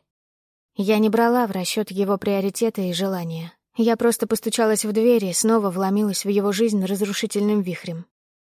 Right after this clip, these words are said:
Мы оба поступали эгоистично под влиянием нахлынувших чувств, и оба оставляли шрамы на сердцах друг друга. Мы не думали, мы мучили, мы мучились из-за самих же себя. И разве, будучи участницей, я могла винить Нейта?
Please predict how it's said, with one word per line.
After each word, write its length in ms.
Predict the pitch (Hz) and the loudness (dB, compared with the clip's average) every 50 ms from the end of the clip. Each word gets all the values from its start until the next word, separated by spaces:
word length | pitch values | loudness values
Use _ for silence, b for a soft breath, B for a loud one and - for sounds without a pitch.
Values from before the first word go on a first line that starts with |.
| _ _ - | _ _ 2
Мы 200 | 220 240 247 254 | 4 4 6 6
оба 260 | 269 277 262 208 196 | 6 4 4 2 0
поступали 600 | - 196 196 - - 202 - 226 226 220 208 208 | -2 -2 -4 -2 -4 -2 0 0 2 4 2 2
эгоистично 680 | 202 202 220 220 208 - - 254 240 - - 196 175 170 | 2 2 2 2 2 -2 -4 -6 -6 -4 -4 -6 -6 -4
под 140 | - 196 196 | -4 -4 -2
влиянием 560 | 190 208 202 196 190 196 190 190 190 190 190 | 0 2 0 2 0 0 -2 0 0 0 0
нахлынувших 600 | 196 208 190 - 226 208 202 202 - - 220 - | 0 0 0 0 0 2 2 0 -2 -6 -10 -10
чувств, 460 | - - - 170 - - - - - _ _ _ _ _ | -10 -12 -12 -12 -14 -14 -16 -20 -20 _ _ _ _ _
и 160 | _ 226 240 240 | _ 4 6 6
оба 300 | 240 240 233 208 226 214 | 6 6 4 4 2 0
оставляли 540 | 214 - - 226 208 214 220 214 208 208 | 0 0 -2 -2 0 2 2 2 2 0
шрамы 440 | 208 - - 226 233 240 233 220 196 | 0 -2 -2 0 0 2 2 2 2
на 100 | 180 185 | 0 -2
сердцах 520 | - - 202 190 - - - 196 180 - - | -4 -4 -6 -8 -8 -8 -8 -8 -8 -10 -6
друг 220 | - 214 214 208 190 | -2 0 0 0 0
друга. 380 | 185 185 175 175 175 170 165 - _ _ _ _ _ _ _ _ _ _ _ _ | -2 -4 -4 -4 -6 -8 -8 -12 _ _ _ _ _ _ _ _ _ _ _ _
Мы 180 | - 233 247 247 | 4 6 6 8
не 140 | 240 247 240 | 6 6 4
думали, 500 | 214 262 254 233 208 185 170 170 175 - _ _ | 4 4 4 4 2 0 -2 -6 -8 -12 _ _
мы 200 | _ 226 220 214 | _ 2 2 4
мучили, 560 | 214 214 226 233 226 - - 185 170 170 170 - _ _ _ _ | 4 4 4 4 2 0 -4 -6 -6 -8 -10 -12 _ _ _ _
мы 200 | 214 214 208 208 | 2 2 4 4
мучились 720 | 208 202 202 220 226 - 226 185 175 170 - - - - _ _ _ _ _ _ _ _ _ | 4 4 2 2 2 0 -4 -4 -4 -6 -8 -10 -10 -14 _ _ _ _ _ _ _ _ _
из-за 340 | - 233 240 220 208 233 220 | 2 2 4 4 2 0 0
самих 380 | 208 - 233 214 214 208 202 180 | 0 0 0 2 2 0 0 -2
же 140 | 185 190 | -4 -6
себя. 420 | 185 - - 214 185 180 165 160 - _ _ _ _ _ _ _ _ _ _ _ _ _ _ _ | -4 -4 -4 -4 -6 -6 -8 -10 -12 _ _ _ _ _ _ _ _ _ _ _ _ _ _ _
И 120 | - 240 233 | 2 4 4
разве, 340 | 240 233 233 208 208 220 214 | 6 4 2 4 4 2 4
будучи 360 | 202 220 202 214 208 - 226 | 4 4 2 2 2 2 0
участницей, 680 | 214 208 - - 226 226 - - 214 196 - - 202 202 | 0 0 0 0 -2 0 0 0 -2 0 0 0 0 0
я 160 | 190 196 202 | 2 2 2
могла 360 | 202 208 202 202 208 220 240 | 2 2 2 2 0 0 2
винить 380 | 240 233 220 202 185 - - - | 2 2 2 2 0 -2 -4 -6
Нейта? 460 | 185 180 170 165 - - 170 160 - | -4 -4 -4 -6 -8 -10 -14 -14 -14